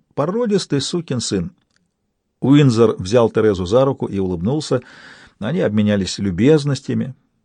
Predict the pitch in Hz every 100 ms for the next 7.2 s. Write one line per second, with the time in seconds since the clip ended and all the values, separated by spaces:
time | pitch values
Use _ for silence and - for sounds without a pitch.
0 | - 107 135 147 123 101 113 - 120 104
1 | - 117 113 - - 113 104 107 101 107
2 | 95 104 139 147 131 - - _ _ _
3 | 90 113 127 123 113 110 110 135 110 101
4 | - 117 - 101 - 73 - _ _ _
5 | _ _ _ _ _ _ _ _ - 113
6 | 160 147 156 151 127 127 123 165 214 202
7 | - -